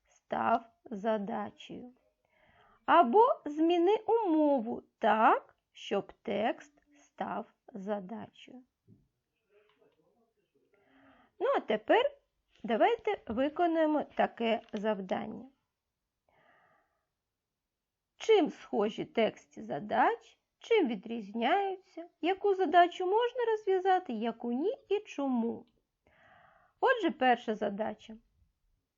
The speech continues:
Читаємо разом. У Миколки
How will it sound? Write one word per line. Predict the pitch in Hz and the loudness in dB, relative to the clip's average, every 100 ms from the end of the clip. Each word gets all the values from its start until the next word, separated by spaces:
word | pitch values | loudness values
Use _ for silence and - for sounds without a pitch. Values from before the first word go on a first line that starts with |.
| _ | _
Читаємо | - 339 254 220 214 262 294 | -6 0 4 4 2 0 4
разом. | 262 247 269 294 311 _ _ _ _ _ _ _ _ _ | 4 4 -2 -10 -14 _ _ _ _ _ _ _ _ _
У | 415 480 453 - 269 | 4 4 0 -4 -2
Миколки | 277 247 - - 226 233 240 247 - 381 494 | 0 -2 -12 -10 -6 -4 -4 -8 -6 -4 -4